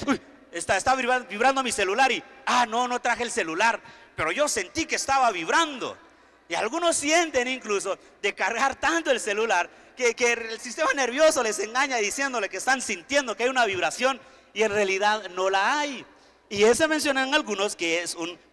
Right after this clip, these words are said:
problema. Además, las redes sociales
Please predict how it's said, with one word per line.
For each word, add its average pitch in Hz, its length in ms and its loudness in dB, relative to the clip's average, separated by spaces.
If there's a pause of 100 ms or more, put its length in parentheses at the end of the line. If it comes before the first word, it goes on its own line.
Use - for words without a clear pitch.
(100)
problema. 202 640 0 (560)
Además, 240 600 4 (680)
las 240 180 4
redes 294 280 6
sociales 226 760 0